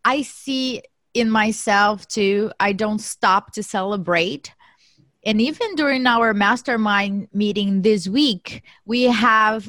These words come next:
our time to celebrate our wins. And I was like, "Okay, w-, let me look back and see it, if I have any win." And y-, we all have several, but we don't celebrate them. Therefore, we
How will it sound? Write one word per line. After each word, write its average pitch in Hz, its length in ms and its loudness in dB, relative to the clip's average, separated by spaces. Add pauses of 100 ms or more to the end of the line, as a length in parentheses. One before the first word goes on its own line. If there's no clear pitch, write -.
(100)
our 202 520 0
time 202 420 -6
to 202 340 -8
celebrate 196 640 -8
our 180 340 -2
wins. 226 560 -2 (560)
And 294 100 -8
I 294 100 -4
was 285 120 -6
like, 262 340 -2 (160)
"Okay, 240 460 -4 (340)
w-, 247 280 -8
let 262 180 -2
me 339 100 -2
look 285 320 -2
back 262 380 2 (100)
and 247 320 -2
see 269 380 -2
it, 202 240 -4 (180)
if 247 260 0
I 240 120 2
have 269 440 2
any 220 240 -4
win." 190 480 -6
And 262 140 -6
y-, 302 180 -14
we 302 240 -2
all 330 340 4
have 254 280 0
several, 233 720 0 (300)
but 262 100 -2
we 254 120 -4
don't 233 180 -4
celebrate 233 640 -2
them. 202 280 -2
Therefore, 233 560 -6
we 240 280 -10